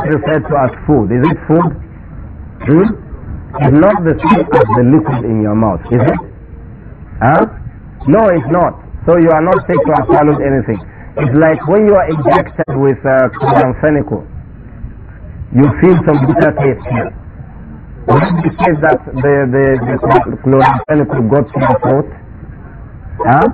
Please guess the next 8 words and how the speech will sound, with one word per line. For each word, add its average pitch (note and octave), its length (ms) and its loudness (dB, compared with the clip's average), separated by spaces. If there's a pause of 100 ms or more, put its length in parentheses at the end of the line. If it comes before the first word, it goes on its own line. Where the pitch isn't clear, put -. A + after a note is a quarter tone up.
(800)
So D3+ 160 -2
what - 240 4
is D#3+ 160 0
it D#3+ 160 0
you're C#3+ 240 0
feeling C3 240 2
here? G2 260 -4 (3250)
Huh? D#3 240 4